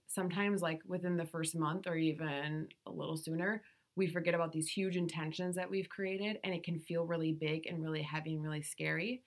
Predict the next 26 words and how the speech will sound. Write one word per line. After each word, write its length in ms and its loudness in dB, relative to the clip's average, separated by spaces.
So 100 -2
sometimes 480 0
having 500 -2
something 360 -4
as 120 -4
simple 380 -4
as 320 0
an 80 -2
intention 760 -4
for 320 -4
a 80 -6
month, 340 -2
whether 280 0
how 160 -2
big 280 -2
or 60 -2
how 140 0
small, 500 -2
can 100 2
help 240 -2
you 100 0
lead 240 2
up 180 -2
to 160 -2
that 260 -4
big 380 0